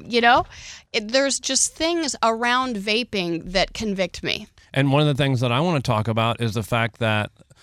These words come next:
Speaker 2: so there's three top defect sins in my life, and they've always been there. It's never been different. Number one is lust. Number two is,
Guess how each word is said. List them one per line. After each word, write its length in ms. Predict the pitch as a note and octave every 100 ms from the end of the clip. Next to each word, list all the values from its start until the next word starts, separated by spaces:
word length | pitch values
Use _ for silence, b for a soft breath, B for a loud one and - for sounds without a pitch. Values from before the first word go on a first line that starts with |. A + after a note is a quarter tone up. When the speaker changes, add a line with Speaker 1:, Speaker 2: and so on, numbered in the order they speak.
| b b _
Speaker 2:
so 160 | G#2+ C#3+
there's 240 | C#3 A#2+
three 540 | - - C#3+ E3+ G3 G3
top 560 | - - C#3+ C#3+ - - A2
defect 760 | A2 C3 - B2+ A2+ G#2+ - - _ _ _ _ _ -
sins 600 | - - C#3 C#3 C3+ A#2+
in 200 | A#2 A2+
my 240 | G#2 G#2
life, 380 | G2 F#2 F#2+ -
and 120 | A2+ A2+
they've 120 | A2
always 280 | B2 E3+ B2
been 180 | G#2
there. 240 | F2 F2+ B2
It's 160 | F#2 -
never 160 | G#2+ A2
been 160 | A#2
different. 340 | F#2+ F2+ G2+ G#2+
Number 220 | A2 A#2+
one 160 | A#2+
is 100 | B2
lust. 440 | A2 G2 F2+ - -
Number 320 | F2+ A2 A2+ A2
two 600 | - C3 C3 C3 C3 B2 b b b
is, 560 | A#2 A#2 A2+ A2+ A2+